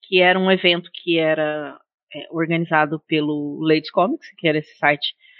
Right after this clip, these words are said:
que hoje em dia não existe mais, infelizmente. E, de repente, eu vi numa sala pelo menos setenta mulheres quadrinistas. E eu achava que no Brasil não tinha, não tinha.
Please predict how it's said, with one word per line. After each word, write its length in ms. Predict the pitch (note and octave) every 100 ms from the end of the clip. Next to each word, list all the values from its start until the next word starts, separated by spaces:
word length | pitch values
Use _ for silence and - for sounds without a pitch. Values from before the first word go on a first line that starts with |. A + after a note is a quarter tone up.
| - - _ _
que 100 | -
hoje 160 | F3 F3
em 60 |
dia 160 | E3 D#3+
não 100 | D#3+
existe 380 | E3 F3 - G3
mais, 280 | D#3+ F#3
infelizmente. 680 | A3 G#3+ D#3 E3+ - G#3 - - _ - - - - _ _ _
E, 680 | G#3 G#3 A3 A3 A3 A3 G#3+
de 80 | G#3+
repente, 520 | D#4 D#4 B3 A#3 B3
eu 120 | B3
vi 160 | A3+ A3
numa 260 | A3 A3 A#3
sala 580 | - G3 F3 F#3+ G3+ - _ -
pelo 320 | A#3+ A#3 B3+
menos 480 | C#4 G#3 G#3 A3 A3 - -
setenta 760 | - - - - F#3+ F3+ F#3 F3
mulheres 420 | E3 D#3 D#3 D#3
quadrinistas. 640 | - D#3+ E3 D3+ D3+ - _ _ _
E 140 | A3
eu 80 | G#3+
achava 400 | G#3 G#3 F3+ F3
que 140 | F3 F#3+
no 100 | F#3
Brasil 600 | G3+ G#3 F3+ F3 F3+ - _
não 160 | D#4 B4+
tinha, 320 | - E4 G3+ - _ _ _
não 80 | B4
tinha. 480 | - C#5 C5+ B3+